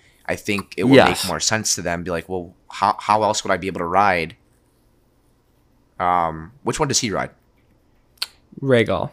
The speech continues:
Speaker 2: 'cause his
Speaker 1: Rhaegal.
Speaker 2: dad's
Speaker 1: Yeah,
Speaker 2: Rhaegar.
Speaker 1: yeah. So, um, you know, I think that will definitely be brought up again.
Speaker 2: Yeah,
Speaker 1: I think
Speaker 2: I know.
Speaker 1: that's a,
Speaker 2: When I
Speaker 1: I
Speaker 2: was
Speaker 1: think that's a
Speaker 2: watching
Speaker 1: good
Speaker 2: it,
Speaker 1: point.
Speaker 2: when I was watching it too, I was kinda like, you know, this kinda also makes sense because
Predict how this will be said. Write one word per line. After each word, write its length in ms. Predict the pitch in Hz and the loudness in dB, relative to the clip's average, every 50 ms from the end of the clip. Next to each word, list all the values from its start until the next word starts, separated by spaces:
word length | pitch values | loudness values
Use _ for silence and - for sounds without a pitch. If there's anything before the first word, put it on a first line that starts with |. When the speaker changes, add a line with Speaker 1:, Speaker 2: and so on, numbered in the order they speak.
| - - - | -12 -14 -8
Speaker 2:
'cause 140 | - 120 107 | -2 0 0
his 100 | 101 - | 2 2
Speaker 1:
Rhaegal. 80 | 78 - | 2 0
Speaker 2:
dad's 240 | 104 95 101 - 98 | 0 -2 -4 -4 -2
Speaker 1:
Yeah, 160 | 90 80 101 | -2 0 0
Speaker 2:
Rhaegar. 200 | 98 82 - - | 0 -2 -4 -4
Speaker 1:
yeah. 140 | - - - - | -4 -6 -10 -10
So, 340 | - - 110 101 95 90 - - - - - - - - _ _ - | -6 -2 0 2 2 0 -2 -6 -20 -20 -20 -20 -20 -20 _ _ -4
um, 500 | 95 101 95 92 85 80 78 80 82 - - | -2 -2 0 0 0 -2 -4 -6 -10 -12 -6
you 100 | - 147 | -2 0
know, 240 | 139 113 101 95 - - | 2 2 2 2 2 0
I 80 | 117 | 0
think 200 | 123 - 139 - | 2 2 0 2
that 140 | - 117 95 | 4 4 4
will 100 | 101 107 | 4 4
definitely 360 | - 92 85 85 - 90 80 | 4 2 2 2 0 -4 -6
be 120 | 76 78 78 | -6 -6 -6
brought 220 | - 71 65 71 | -4 -2 -2 -2
up 140 | 71 76 - | -2 -4 -8
again. 240 | 76 - 69 76 - - - - _ - - - - - - - _ _ | -10 -12 -12 -14 -16 -18 -20 -20 _ -20 -20 -20 -20 -20 -20 -20 _ _
Speaker 2:
Yeah, 220 | - 147 156 156 151 | 4 8 8 10 8
Speaker 1:
I 20 | |
think 20 | 147 | 8
Speaker 2:
I 20 | |
know. 40 | 143 143 | 6 4
Speaker 1:
that's 120 | 131 - | 4 4
a, 20 | |
Speaker 2:
When 80 | 139 147 | 6 6
I 20 | |
Speaker 1:
I 20 | 143 | 6
Speaker 2:
was 40 | 131 | 6
Speaker 1:
think 100 | 139 127 | 6 6
that's 140 | 147 165 - | 6 6 6
a 20 | - | 6
Speaker 2:
watching 60 | 190 | 4
Speaker 1:
good 80 | 160 - | 2 2
Speaker 2:
it, 20 | |
Speaker 1:
point. 140 | - 82 - - _ _ _ _ _ _ _ _ _ _ _ _ | 0 -4 -6 -8 _ _ _ _ _ _ _ _ _ _ _ _
Speaker 2:
when 100 | 135 143 | 2 2
I 20 | |
was 100 | 147 139 | 4 4
watching 240 | 156 170 170 - 170 | 4 4 4 4 0
it 80 | 131 - | -2 -2
too, 500 | - - 151 156 151 151 143 131 117 - | 0 2 6 6 8 8 8 6 4 2
I 100 | - 113 | 0 -2
was 120 | 110 107 - | -2 -4 -4
kinda 200 | - 147 139 135 | -4 -4 -2 -2
like, 180 | 127 117 - - - _ _ _ _ - - - _ | -2 -4 -6 -8 -14 _ _ _ _ -20 -20 -12 _
you 80 | 127 147 | 0 2
know, 120 | 165 156 | 2 2
this 140 | 143 151 - | 2 0 -2
kinda 220 | - - 269 220 | -2 -2 0 2
also 240 | 131 131 156 - 147 | 4 4 2 2 2
makes 220 | 123 120 117 113 | 2 2 2 2
sense 240 | - 123 110 107 - | 0 -2 -2 -2 -4
because 500 | - - 113 - 131 127 123 120 - - | -6 -6 0 4 6 6 6 6 2 -4